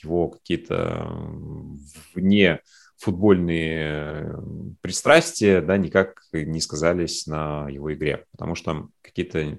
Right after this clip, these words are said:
не очень приятные <laughs> тенденции иногда наблюдаются. Ну, хочется верить, что, а, молодой человек с ними справится. Ну что, наша финальная группа, но не по значению, потому что в ней у нас находится Пари Сен-Жермен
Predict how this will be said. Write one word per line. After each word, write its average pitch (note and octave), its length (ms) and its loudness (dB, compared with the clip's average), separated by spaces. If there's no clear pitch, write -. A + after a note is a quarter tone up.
не D#2+ 300 -6
очень D2+ 360 -8
приятные F2+ 360 0
<laughs> - 20 -10
тенденции F#2+ 560 0
иногда E2 260 -4
наблюдаются. E2+ 640 -4
Ну, A#2+ 120 4
хочется G2 300 0
верить, F2+ 160 4
что, E2 560 -2
а, C#2+ 220 -6
молодой D2+ 320 -4
человек - 240 -8
с - 80 -8
ними D#2+ 220 -4
справится. - 720 -2
Ну G3 120 8
что, A#2+ 420 6
наша A2 300 2
финальная A#2 440 4
группа, F#2+ 760 6
но A#2+ 420 6
не F#2+ 320 4
по A2 140 0
значению, G2 520 2
потому F#2+ 260 -2
что - 200 -8
в F2+ 140 -4
ней A2 240 6
у F2 60 2
нас E2 260 -8
находится E2 760 -2
Пари F#2+ 300 2
Сен-Жермен G#2+ 920 2